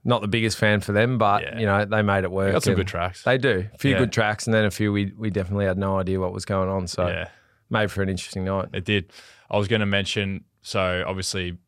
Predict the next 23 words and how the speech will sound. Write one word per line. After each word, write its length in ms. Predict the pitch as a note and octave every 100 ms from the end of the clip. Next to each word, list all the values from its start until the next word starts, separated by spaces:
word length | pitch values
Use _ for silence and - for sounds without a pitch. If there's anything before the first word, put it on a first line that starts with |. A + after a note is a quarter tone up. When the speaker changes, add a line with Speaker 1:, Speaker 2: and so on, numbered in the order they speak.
| _
Speaker 2:
you 120 | -
know, 100 | F#2+
becoming 360 | F#2 F#2+ F#2+ F#2
good 140 | F#2+
mates 260 | F#2+ F#2 -
with 140 | F#2
you 240 | F#2+ G2 F#2+
and, 200 | F#2 F2 - - - _ F#2
um, 540 | F#2 F#2 F#2 F#2 F2 _ _ _ -
just 160 | A2
realising 480 | A2+ A2 A2 A2 G#2
how 140 | G2+
many 160 | G#2 G2
people 340 | F2+ F#2+ G2
come 200 | F#2 F#2+
up 100 | F#2+
to 140 | - G#2
you 40 |
and 80 | G2+
things 160 | G2+ F#2+
like 140 | G2
that. 220 | G2+ B2
Like, 240 | C#3 A2